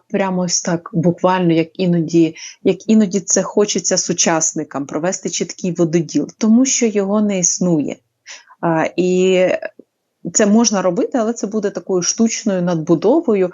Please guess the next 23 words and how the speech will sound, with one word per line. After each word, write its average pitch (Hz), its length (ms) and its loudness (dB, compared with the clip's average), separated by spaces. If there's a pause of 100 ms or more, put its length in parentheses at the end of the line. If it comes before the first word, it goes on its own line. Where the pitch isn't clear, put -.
(200)
штучним - 500 0
втручанням, 208 720 -2 (300)
так - 120 -4 (120)
прям 180 260 0
хірурга, 190 640 0
да, 180 180 0
який 175 320 -4
занурюється 175 520 0
в 170 60 -8
культурне 165 440 -4
поле 262 300 2
і 175 40 0
починає, 180 520 -2
починає 185 400 -4
щось - 240 -2
розділяти. 165 540 -2 (380)
Тому 294 160 2
що, - 200 2
от, 233 240 0
е, 196 180 2
наведу 226 460 0
елементарний 208 520 0
приклад. - 460 -6